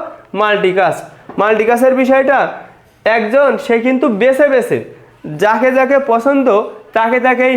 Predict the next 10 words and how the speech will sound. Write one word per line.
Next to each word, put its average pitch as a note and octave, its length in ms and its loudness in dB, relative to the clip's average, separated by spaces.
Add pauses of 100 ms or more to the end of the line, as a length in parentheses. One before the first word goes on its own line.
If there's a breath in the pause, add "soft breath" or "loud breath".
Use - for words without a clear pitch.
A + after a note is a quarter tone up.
নিবে, B2 220 0 (220)
সেটাকে A#3+ 360 2 (120)
বলে C4 160 2 (300)
মাল্টিকাস্ট। G3 540 0 (160)
মাল্টিকাস্টের B3 600 2
মূল A3 140 2 (100)
বিষয় B3+ 240 0 (200)
one B3 200 0
to C#4+ 100 2 (360)
n, F3+ 40 -2